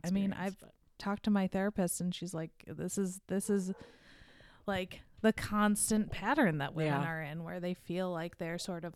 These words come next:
Speaker 1: like, nagging and being the mother to
Speaker 2: Yeah.
Speaker 1: their husband, and then, like, their husband resents that, but also, like, nothing's gonna get done if they don't
Speaker 2: Right.
Speaker 1: take that position." And, um, yeah, I think that's
Speaker 2: And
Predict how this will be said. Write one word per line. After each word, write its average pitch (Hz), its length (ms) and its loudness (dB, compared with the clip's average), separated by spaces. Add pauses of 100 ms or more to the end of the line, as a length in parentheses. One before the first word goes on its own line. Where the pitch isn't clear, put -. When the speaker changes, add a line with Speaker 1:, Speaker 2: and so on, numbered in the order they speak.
Speaker 1:
like, 156 160 -10 (300)
nagging 208 680 4
and 165 100 0
being 156 260 -6
the 160 60 -10
mother 190 520 2
to - 140 -4
Speaker 2:
Yeah. 151 200 4
Speaker 1:
their 160 180 -2
husband, 196 840 -2
and 156 180 -4
then, 160 220 -4
like, 151 240 -8
their 139 120 -6
husband 160 340 -6
resents 220 400 2
that, 196 240 2
but 170 160 0
also, 165 320 -2
like, 160 200 -8
nothing's 160 380 -8
gonna 156 200 -10
get 147 140 -6
done 240 320 8
if 175 120 2
they 151 120 -2
don't 240 180 4
Speaker 2:
Right. 208 120 6
Speaker 1:
take 196 140 2
that 180 180 2
position." 185 520 0
And, 170 140 -2 (720)
um, 156 540 -6 (580)
yeah, 202 160 -6
I 160 120 -6
think 208 300 -4
that's 190 200 -2
Speaker 2:
And 202 140 2